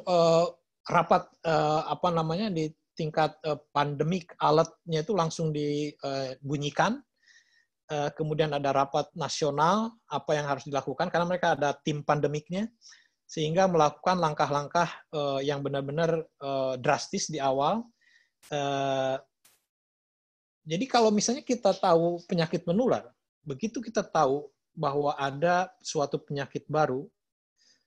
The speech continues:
kemudian diketahui bahwa ada penularan dari manusia ke manusia, kemudian kita tahu reproductive number-nya seperti itu, itu orang yang tahu itu bulu kuduk itu udah bergiring gitu loh. Maksudnya udah nggak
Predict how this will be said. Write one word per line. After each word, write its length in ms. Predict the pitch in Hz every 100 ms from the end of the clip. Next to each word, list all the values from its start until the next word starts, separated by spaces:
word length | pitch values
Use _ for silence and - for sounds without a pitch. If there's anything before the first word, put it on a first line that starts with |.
| _ _
kemudian 460 | - 143 139 165 165
diketahui 560 | 147 151 - 135 180
bahwa 400 | 170 147 135 160
ada 160 | 143 143
penularan 640 | - 143 143 139 143 170 160
dari 160 | 139
manusia 560 | 135 131 139 135 156 139
ke 120 | 147
manusia, 680 | 131 131 135 - 185 131 156 - _ _
kemudian 480 | - 135 135 143 139
kita 160 | 139
tahu 400 | 131 - 139 143 135
reproductive 600 | 127 139 123 120 131 -
number-nya 400 | 135 127 131 131
seperti 540 | - - 123 - 202
itu, 180 | 202 147 - _ _ _ _ _ _ -
itu 560 | 190 196 226 160 202 180
orang 320 | 170 170 170
yang 240 | 170 165 156
tahu 400 | - 165 139 147
itu 560 | 160 - 226 196 175 165 _ _ _ _ _ _ _ _ _ _ _
bulu 400 | 190 214 226 220
kuduk 400 | 220 208 233 226
itu 160 | 277
udah 160 | 208 170
bergiring 560 | 156 147 214 202 135
gitu 160 | 139 156
loh. 240 | 123 -
Maksudnya 400 | - 156 190 208
udah 140 | 220 180
nggak 180 | 160